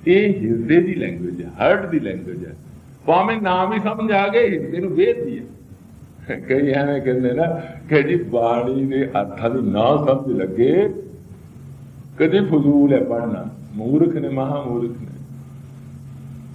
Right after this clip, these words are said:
ਤੋ ਇਸ ਕਰਕੇ ਬਾਣੀ ਨੂੰ ਆਪਾਂ ਪ੍ਰੇਮ, ਪ੍ਰੇਮ ਚਾਹੀਦਾ। ਬਾਣੀ ਨੂੰ ਕਿਸ ਤਰ੍ਹਾਂ ਪੜ੍ਹਨਾ? ਬਾਣੀ ਗੁਰੂ ਹੈ। ਇਹ ਮੈਂ ਗੁਰੂ ਨਾਨਕ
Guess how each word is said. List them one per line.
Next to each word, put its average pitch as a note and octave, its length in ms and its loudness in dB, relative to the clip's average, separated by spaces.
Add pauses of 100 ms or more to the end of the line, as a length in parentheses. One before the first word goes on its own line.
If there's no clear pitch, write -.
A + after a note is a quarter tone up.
(580)
ਤੋ A#2+ 160 2
ਇਸ F#3+ 220 4
ਕਰਕੇ C3+ 840 0 (300)
ਬਾਣੀ D3 440 -2
ਨੂੰ G3+ 160 -2
ਆਪਾਂ E3 520 -2
ਪ੍ਰੇਮ, F#3+ 380 2 (300)
ਪ੍ਰੇਮ A3+ 440 2
ਚਾਹੀਦਾ। D3 280 4
ਬਾਣੀ B2 400 -2
ਨੂੰ F#3+ 120 0
ਕਿਸ C#3 200 -2
ਤਰ੍ਹਾਂ F3+ 220 -2
ਪੜ੍ਹਨਾ? G#3+ 600 2 (180)
ਬਾਣੀ B2 420 -4
ਗੁਰੂ F#2 460 -4
ਹੈ। - 60 -12 (800)
ਇਹ G3 40 6
ਮੈਂ A#3+ 160 2
ਗੁਰੂ F#3 240 2
ਨਾਨਕ A3 360 2